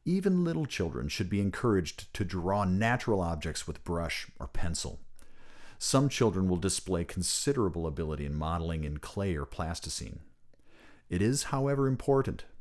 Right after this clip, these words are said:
that this exercise should be regarded as a test to find out if the child is seeing correctly, rather than as an art exercise.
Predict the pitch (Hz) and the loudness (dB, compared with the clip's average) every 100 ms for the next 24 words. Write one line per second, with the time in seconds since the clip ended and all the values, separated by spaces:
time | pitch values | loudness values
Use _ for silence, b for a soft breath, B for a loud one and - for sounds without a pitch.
0 | - 80 107 104 107 - 110 98 98 92 | -10 -2 0 0 -2 -4 -4 -2 -4 -4
1 | 95 92 87 85 87 87 90 90 85 87 | -4 -2 -2 0 0 0 0 -2 -2 -4
2 | - 110 - - - 87 - 95 87 85 | -6 -6 -6 -8 -10 -12 -6 -4 -2 -2
3 | 87 - 85 - 107 98 92 - 120 117 | -4 -6 -8 -4 -2 0 0 0 2 4
4 | 101 - 82 87 120 - 62 64 - b | 2 0 -2 -2 -2 -4 -4 -6 -12 b
5 | b b b - 90 101 110 80 73 73 | b b b -4 0 2 2 0 0 -4
6 | 85 78 - 101 - 69 - - - - | -4 -6 -4 -6 -6 -10 -10 -10 -12 -12
7 | - - | -16 -16